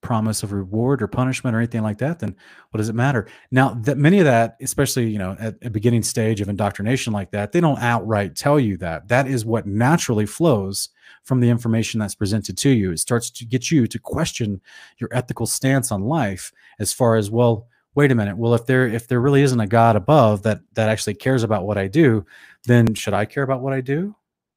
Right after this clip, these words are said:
And the humanist would obviously try to argue, "Well, yeah, of course, it's, it's good for you and those around you. So therefore, yeah, we wanna care what you do because it,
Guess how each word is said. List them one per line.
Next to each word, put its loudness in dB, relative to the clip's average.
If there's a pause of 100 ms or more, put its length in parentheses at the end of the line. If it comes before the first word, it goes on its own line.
(600)
And 2 (300)
the -2
humanist 2
would 0 (100)
obviously 2
try -2
to -2
argue, -4
"Well, -6
yeah, 0
of -8
course, -6
it's, -8
it's -4
good 4
for -4
you 4
and 0
those 0
around 0
you. -4
So -4
therefore, 0
yeah, 2 (320)
we 0
wanna 2
care 0
what 0
you -8
do 2
because -4
it, -4